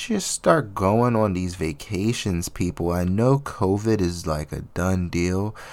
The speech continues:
but it will save us a lot of time wrapping and a lot of time spending, maybe not spending, if we just forget all of these gifts that we keep trying to give and just send you a couple of days out in freaking Quebec,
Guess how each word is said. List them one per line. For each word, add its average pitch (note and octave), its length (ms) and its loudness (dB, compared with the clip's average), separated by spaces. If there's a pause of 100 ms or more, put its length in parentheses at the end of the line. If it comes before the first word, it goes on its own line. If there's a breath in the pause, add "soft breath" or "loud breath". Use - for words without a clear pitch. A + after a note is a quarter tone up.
(180 loud breath)
but F#2+ 180 2
it B2+ 100 4
will F#3 180 4
save C#3 340 4
us C#3+ 320 4
a F2+ 80 -2
lot F#2 320 2
of G#2+ 80 0
time F2 540 2
wrapping A2 600 2
and A#2+ 240 2
a G2+ 60 4
lot G2 240 4
of G2 140 -2
time F2+ 300 0
spending, F2+ 680 0
maybe F2 280 -2
not E2 240 -6
spending, - 500 -8 (320 loud breath)
if A2 220 -2
we D3+ 140 4
just A#2 380 2 (500)
forget A2 520 4
all A#2 280 8
of A#2 80 2
these G#2 300 0 (460)
gifts C3 340 4
that G2 200 2
we G2+ 100 0
keep F#2+ 260 -4
trying G2 280 2
to F#2+ 80 -2
give G#2 420 0 (240 loud breath)
and G#2 100 -2
just A2 200 2
send A#2+ 240 2
you C3 120 2
a A#2+ 80 4
couple A#2+ 440 2
of G#2+ 180 2
days A#2 360 2
out A2+ 220 8
in A2+ 120 2
freaking G2+ 400 0
Quebec, G#2 640 2